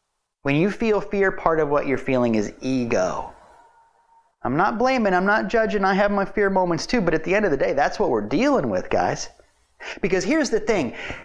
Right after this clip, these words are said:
there's this concept that here's God and life and the universe and everything, and it has a wonderful way of taking care of its own, and the laws of physics and the laws of the universe and the laws of love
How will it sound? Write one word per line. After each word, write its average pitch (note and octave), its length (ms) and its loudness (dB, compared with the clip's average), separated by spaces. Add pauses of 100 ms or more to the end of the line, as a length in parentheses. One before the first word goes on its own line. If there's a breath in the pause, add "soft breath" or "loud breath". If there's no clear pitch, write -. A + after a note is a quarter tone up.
(140 loud breath)
there's A#3+ 260 0
this B3 160 0
concept D4+ 640 0
that G3 140 0
here's A#3 240 2
God A#3+ 520 2
and G#3 140 0
life C4 300 2
and A3+ 100 2
the A3 60 2
universe A#3+ 500 2
and A#3 100 0
everything, B3 460 2
and G#3+ 80 2
it G3+ 60 -2
has G#3+ 160 2
a G#3 40 4
wonderful B3+ 460 0
way A3 140 2
of G#3 120 -2
taking B3 380 0
care A3+ 260 2
of G#3+ 100 2
its G#3+ 140 -2
own, A#3+ 300 2
and G#3 160 0
the G#3 140 4
laws A#3 420 2
of G3+ 180 -4
physics A3+ 380 0
and G#3+ 100 0
the G#3 80 2
laws A3+ 320 2
of A3 60 0
the G#3 80 0
universe G#3+ 420 2
and G3+ 80 -2
the F#3+ 80 2
laws B3+ 380 2
of C#3+ 100 -4
love G3 520 0